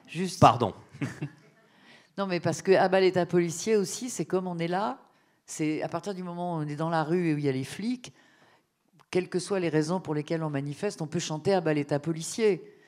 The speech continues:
Speaker 1: Parce qu'effectivement, s'il n'y avait pas les flics, il n'y aurait généralement pas de violence dans les manifs, hein. La provocation, c'est ça, c'est l'incarnation de l'État à travers ces,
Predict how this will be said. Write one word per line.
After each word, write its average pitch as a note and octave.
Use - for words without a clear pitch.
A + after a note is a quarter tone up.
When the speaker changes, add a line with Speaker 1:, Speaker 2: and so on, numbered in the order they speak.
Speaker 1:
Parce -
qu'effectivement, D3+
s'il E3
n'y -
avait D3+
pas D3+
les C#3+
flics, G3
il D3+
n'y C3+
aurait C3
généralement D3
pas F#3+
de E3+
violence D3
dans C#3
les B2+
manifs, A#2+
hein. C#3+
La -
provocation, D3+
c'est -
ça, -
c'est -
l'incarnation C#3
de C#3
l'État F#3+
à -
travers D#3
ces, C#3